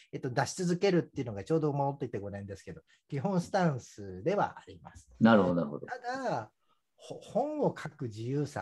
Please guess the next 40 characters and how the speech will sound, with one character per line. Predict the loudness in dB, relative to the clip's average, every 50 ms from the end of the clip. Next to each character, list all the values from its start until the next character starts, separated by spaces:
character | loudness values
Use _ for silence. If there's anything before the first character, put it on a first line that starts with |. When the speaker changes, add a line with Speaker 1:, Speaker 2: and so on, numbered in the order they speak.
| -6 -8
Speaker 1:
っ | _ _ _ _ _
て | -16 -14
い | -14 -14 -14 -14
う | -16 -16 -16 -16 -16 -16 -18 -18 -20 -20 -20 -16
の | -14 -14 -8
が、 | -6 -4 -4 -4 -4 -6 -8 -10 -12 -12 -10
な | -8 -6
ん |
か | -6 -6
研 | -6 -4 -4 -4
究 | -2
者 | -2 -2 -2
の | -2 0
醍 | 0 0 0 0
醐 | 0 0
味 | 0 0
だ | 0 -2 -4
な | -4 -6 -6
っ | -6 -10 _ -12
て | -10 -10
思 | -8 -8 -8 -8
う | -8 -10 -14 -18 -20 _
と | -18 -14
こ | -8 -6 -4 -4
ろ | -2 -2 0 0 -2 -2 -4 _ -18 -16 -16 -14 -14
が、 | -14 -14 -12 -10
や | -10 -8
っ | -6
ぱ | -4
り、 | -4 -4 -4 -8 -14 -20 -20 _ _ _ _ _ _ _ _ _ _ _ _ _ _ _ _ _ -20 -14 -10
な | -8 -6 -4 -4 -2 0 -2 -2
ん |
て | -2 -4
言 | -4 -4
う |
ん | -4
で | -6
し | -8 -10
ょ | -12 -12
う。 | -12